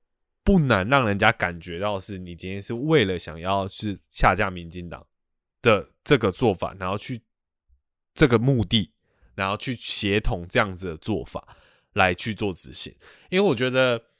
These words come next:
以台湾政治环境这么长远的时间来看下来的话，大家前面都讲的合作很 OK 啊，有的没有的。像之前，呃，很早以前就有先例嘛，就是比如说，呃，国民党跟亲民党合作，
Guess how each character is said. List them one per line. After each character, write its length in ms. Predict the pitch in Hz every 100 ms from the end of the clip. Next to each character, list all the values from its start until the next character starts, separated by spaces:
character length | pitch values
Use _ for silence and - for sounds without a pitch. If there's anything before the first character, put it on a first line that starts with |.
| - _
以 120 | 123
台 180 | 120 117
湾 180 | 131 143
政 180 | 151
治 80 | 127
环 260 | 120 110 95
境 220 | 120 104
这 220 | - 156
么 120 | 120
长 320 | 104 - 92 107
远 140 | 98
的 120 | 87
时 220 | 82 87
间 200 | 82 101 95
来 140 | 82
看 240 | - 98
下 160 | 87 95
来 100 | 76
的 140 | 69
话， 300 | - 95 85
大 120 | 80 113
家 140 | 127
前 240 | - 101
面 180 | 95 110
都 160 | 107 110
讲 220 | 98 80
的 140 | 78 80
合 160 | 90
作 320 | 87 110 104
很 320 | 95 98 95 101
OK 500 | 117 117 - 127 113
啊， 240 | 110 104 104
有 180 | 101 87
的 140 | 98
没 180 | 90 87
有 160 | 90 85
的。 140 | 85 - - -
像 200 | 135 123
之 140 | 123
前， 300 | 120 110 92 - - _ -
呃， 600 | 98 95 92 90 87 82 - -
很 180 | 123
早 180 | 123 160
以 20 |
前 120 | 110 98
就 100 | 123
有 80 |
先 300 | 92 - 98 104
例 160 | 98
嘛， 200 | 80 78 -
就 140 | 117
是 60 | 110
比 120 | 98
如 100 | 90
说， 260 | 95 101 101 - _ _
呃， 360 | 92 92 87 87
国 140 | 101
民 80 | 107
党 160 | 117 95
跟 140 | 104
亲 160 | - 107
民 160 | 101
党 180 | 90 80
合 260 | - 90 85
作， 280 | - 92